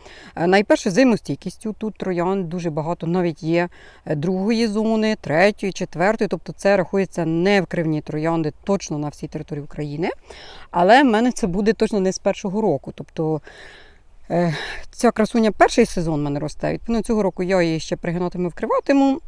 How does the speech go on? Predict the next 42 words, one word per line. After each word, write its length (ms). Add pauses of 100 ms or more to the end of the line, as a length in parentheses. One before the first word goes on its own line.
а 140
там 180
буде 140
видно 240
далі. 380
Ну, 200
я 100
думаю, 500
років 280
три 360
би 180
б-, 180 (200)
бажано 540
мені 300
було 220
її 120
пригинати, 640 (500)
а 80
потім 240
вже 120
можна 320
і 100
лишати, 500
не 220
вкриваючи. 680 (1080)
Хоча 360
це 160
теж 160
залежить 280
від 120
зими. 240
Може 380
бути 240
таке, 180
що 140
і 20
в 40
перший 280
рік 120
не 120
треба 160
вкривати, 640